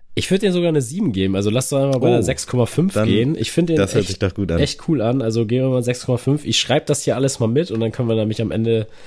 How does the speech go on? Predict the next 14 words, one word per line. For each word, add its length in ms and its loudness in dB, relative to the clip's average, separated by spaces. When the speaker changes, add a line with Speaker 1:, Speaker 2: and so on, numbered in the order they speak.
Speaker 1:
der 80 -6
Folge 220 0
kurz 220 -8
mal 120 2
resümieren. 600 0
Ähm, 420 0
ja, 180 0
also 240 0
Leute, 380 0
ich 140 -2
muss 160 0
sagen, 540 0
den 180 2
Film 440 0